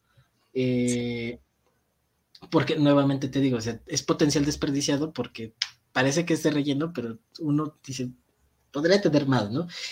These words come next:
Y ju-, y la escena de donde se pelea con el papá, que podría explicar los treinta y un mil traumas que tiene, este, Hardin,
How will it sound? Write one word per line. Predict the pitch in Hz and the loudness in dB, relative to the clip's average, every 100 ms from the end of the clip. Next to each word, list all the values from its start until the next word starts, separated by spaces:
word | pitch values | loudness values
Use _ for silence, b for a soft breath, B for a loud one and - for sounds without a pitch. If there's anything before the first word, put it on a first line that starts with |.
| - | 2
Y | 147 | 4
ju-, | 190 | 6
y | 180 147 | 8 10
la | 139 | 8
escena | 127 147 151 147 | 8 6 6 4
de | 131 123 | 6 4
donde | 123 123 127 123 123 123 | 4 4 4 4 2 0
se | 127 | -2
pelea | 131 131 131 | 0 0 2
con | 151 | 0
el | 151 | 2
papá, | 165 165 165 - | 2 2 0 0
que | 123 - B B B - | -4 -4 B B B 4
podría | 147 151 190 226 | 8 12 12 10
explicar | 233 185 175 185 196 | 6 2 4 6 8
los | 196 170 - | 8 4 4
treinta | 160 135 127 143 | 0 2 0 2
y | 135 139 | 4 4
un | 143 | 6
mil | 160 190 180 | 6 4 6
traumas | 165 170 170 147 | 6 6 4 2
que | 135 | -4
tiene, | 147 147 147 131 107 _ _ | -2 0 0 0 -4 _ _
este, | 110 107 - 117 110 | -14 -12 -8 -6 -2
Hardin, | 127 139 131 143 175 | 2 2 2 -2 -2